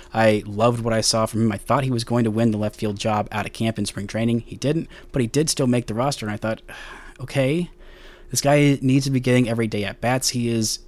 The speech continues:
an exceptional bat. He barrels up everything. The,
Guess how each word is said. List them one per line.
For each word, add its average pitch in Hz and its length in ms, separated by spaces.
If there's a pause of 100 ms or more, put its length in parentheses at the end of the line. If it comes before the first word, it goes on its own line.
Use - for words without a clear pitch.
(120)
an 110 420
exceptional 127 560
bat. 110 300
He 107 220 (260)
barrels 123 440
up 113 280
everything. 113 580
The, - 160